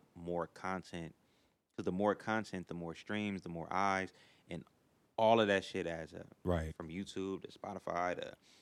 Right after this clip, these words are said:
Speaker 1: even, um, it's companies that's counting, that's beginning to count Instagram streams now too.
Speaker 2: Really?
Speaker 1: <laughs> Yeah.
Speaker 2: Damn.
Speaker 1: So all of that, if,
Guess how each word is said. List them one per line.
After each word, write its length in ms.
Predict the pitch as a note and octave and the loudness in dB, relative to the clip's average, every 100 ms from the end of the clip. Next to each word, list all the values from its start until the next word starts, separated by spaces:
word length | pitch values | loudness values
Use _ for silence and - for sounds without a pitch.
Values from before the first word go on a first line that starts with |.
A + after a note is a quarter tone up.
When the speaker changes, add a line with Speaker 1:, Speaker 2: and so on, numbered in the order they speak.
| - _ _ - | -20 _ _ -4
Speaker 1:
even, 340 | A2 A2 G#2+ E2 | 0 2 2 2
um, 500 | F#2+ G2+ F#2+ F2+ D2 | 0 0 0 -2 -2
it's 160 | A2 - | -4 -2
companies 460 | - A2+ G#2 G2 | -4 -2 -2 -2
that's 180 | F#2+ F2 | -2 -2
counting, 600 | - G#2 F#2 F#2+ F2 D#2+ - _ _ _ _ _ _ - | -4 -4 -4 -6 -8 -10 -16 _ _ _ _ _ _ -4
that's 180 | A2 F#2 | -2 -2
beginning 340 | F#2+ G2+ A#2 | -4 0 0
to 80 | G#2 | 0
count 340 | - G2+ F2+ - | -2 -2 -2 -4
Instagram 500 | A2 G2 F2+ E2 - | -8 -4 -4 -4 -6
streams 320 | F2+ E2 D#2 | -12 -12 -12
now 160 | E2+ D#2+ | -14 -10
too. 240 | - F2+ - _ | -6 -8 -8 _
Speaker 2:
Really? 280 | G2 B3 F4+ - - | 0 0 0 -8 -16
Speaker 1:
<laughs> 160 | - | -4
Yeah. 300 | F#3+ - - - - - | -2 -2 -4 -10 -14 -12
Speaker 2:
Damn. 380 | - C3 G2 D#2+ - | 0 2 2 0 -8
Speaker 1:
So 160 | - G2+ | -2 0
all 320 | - C3 C3+ | 6 10 12
of 80 | G#2+ | 10
that, 220 | E2+ D2 | 8 4
if, 200 | G2+ - | 2 2